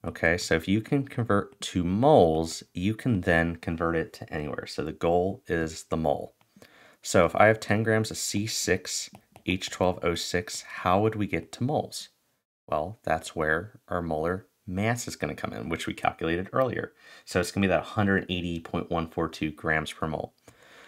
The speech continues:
Now, being that we want to cancel out grams, so that's gonna go on the bottom here. Those two units are going to cancel, and that's gonna be equivalent to every one mole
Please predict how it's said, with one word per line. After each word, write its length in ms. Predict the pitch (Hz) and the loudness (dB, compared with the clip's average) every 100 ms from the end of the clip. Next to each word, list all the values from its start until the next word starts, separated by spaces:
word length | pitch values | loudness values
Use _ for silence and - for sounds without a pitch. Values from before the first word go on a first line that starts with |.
| - | -10
Now, 320 | - 90 90 - | 2 4 4 4
being 240 | 107 131 | 4 6
that 140 | 143 - | 6 6
we 120 | 98 | 4
want 260 | 90 87 | 4 2
to 120 | - - | 0 -10
cancel 600 | - - 90 - - - - | -8 -2 0 0 -8 -6 2
out 540 | 123 113 - - - - _ _ _ | 6 8 6 0 -10 -12 _ _ _
grams, 880 | - 123 160 151 76 78 117 - - - _ _ _ _ _ _ | -6 -2 2 4 6 4 0 -4 -10 -16 _ _ _ _ _ _
so 500 | - - - 85 82 | -18 -8 -2 0 0
that's 320 | 82 90 95 - | 0 2 2 2
gonna 200 | 101 95 | 0 0
go 400 | 98 87 85 - | 2 2 0 -4
on 260 | 87 80 76 | -4 -4 -4
the 100 | 78 | -8
bottom 540 | - 113 139 - 87 | -2 2 4 4 2
here. 480 | 76 78 73 92 135 _ _ _ _ _ _ _ - | 0 -2 0 0 -4 _ _ _ _ _ _ _ -4
Those 260 | 82 87 | -2 -4
two 160 | - 98 | -4 -4
units 420 | 92 85 85 - - | -2 0 0 -2 -6
are 80 | 85 | -6
going 280 | 85 80 - | -4 -6 -6
to 300 | - 85 - _ | -6 -6 -6 _
cancel, 720 | - - 73 69 - 110 143 - _ _ _ - _ - _ _ | -18 -6 -4 -4 0 0 -2 -8 _ _ _ -20 _ -20 _ _
and 140 | - 85 | -4 0
that's 160 | 82 | 0
gonna 140 | - 82 | 0 2
be 100 | 78 | 2
equivalent 480 | - - 78 85 - | 0 -4 -2 -2 -4
to 160 | - | -4
every 400 | 85 80 80 78 78 - | -2 0 -2 -2 -8 -14
one 460 | 87 82 78 78 | -4 -2 -2 -4
mole 520 | 80 73 73 95 151 | -4 0 2 2 -2